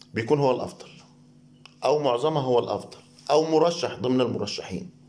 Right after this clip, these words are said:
وخروجه بيخرج من فرق أو منتخبات أقل منه مستوى.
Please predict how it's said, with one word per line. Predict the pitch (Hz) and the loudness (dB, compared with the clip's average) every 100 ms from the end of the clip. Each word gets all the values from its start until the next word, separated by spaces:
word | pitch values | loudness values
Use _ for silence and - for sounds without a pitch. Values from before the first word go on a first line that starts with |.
| - - | -20 -6
وخروجه | 139 135 165 233 233 226 - - - - - - - - - - - - | -4 0 4 4 4 0 -2 -10 -20 -20 -20 -20 -20 -20 -20 -20 -20 -10
بيخرج | - 185 233 208 180 | 2 2 6 4 4
من | 139 117 | 0 0
فرق | - 202 233 - | 4 4 4 0
أو | 131 127 | -2 -2
منتخبات | 120 123 127 160 226 233 | -4 -4 0 2 2 0
أقل | - - 196 170 | -6 -2 0 2
منه | 175 160 | 2 2
مستوى. | 120 - 101 - | 0 0 0 -2